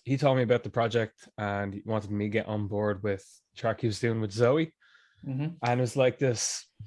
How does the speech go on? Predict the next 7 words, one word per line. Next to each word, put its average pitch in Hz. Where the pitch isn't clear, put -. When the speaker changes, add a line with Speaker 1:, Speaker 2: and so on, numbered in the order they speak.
Speaker 1:
industrial 131
synthy, 113
um, 101
I 123
don't 208
know 165
how, 110